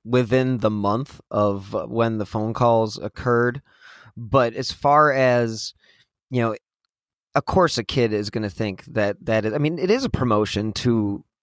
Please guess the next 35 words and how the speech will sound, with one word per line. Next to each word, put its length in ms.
to 160
any 200
family 560
who's, 480
you 120
know, 260
needs 300
more 160
money. 400
<clears throat> 60
Like, 240
every 240
family, 380
every 220
family 340
needs 240
more 120
money. 280
So 260
to 80
go 160
from 180
part-time 380
to 60
full-time 640
in 100
a 60
kid's 260
mind, 300
absolutely, 760
it's 180
a 60
promotion 800
to 100
them. 460